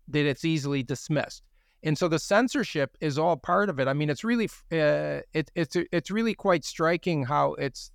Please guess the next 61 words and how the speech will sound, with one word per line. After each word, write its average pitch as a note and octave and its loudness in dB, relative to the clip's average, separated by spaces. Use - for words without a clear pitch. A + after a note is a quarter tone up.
the D3 -4
tactics D#3+ 0
are D#3 2
not F3 4
just F#3+ -2
in E3+ 0
these C#3 0
episodes C#3+ 0
of C#3 -2
history, D#3+ 0
but C3 0
also, C#3 2
like, C3 0
right D#3 2
out C#3+ 4
of A#2+ -2
nineteen C3 -2
eighty-four. B2 -2
I - -6
mean, B2 -4
it's B2 -6
so E3 0
Orwellian. C#3+ 0
I C3+ 0
hate D#3+ 0
to E3+ 0
overuse D3 0
the C3 -8
phrase, D3+ 0
but C3 -6
it's, - -2
it's D3 -2
shocking E3+ 2
the A#2+ -2
parallels C#3 2
of A#2+ -6
this. A#2 -4
You A3 -2
know, B3+ 4
I, A3 2
I, A3 2
I A3+ 0
think F4+ -2
that F#4 -2
one G#3+ 4
of A3+ -2
the G#3+ 0
things G3 -2
that D#3+ -4
people F#3 -2
in E3+ 0
the D#3 0
media D#3 0
don't C#3+ 2
understand, D3 0
I C3 0
like C3 -2
your C#3+ -4
comment, D#3 0
is B2 -4
they A#3+ 2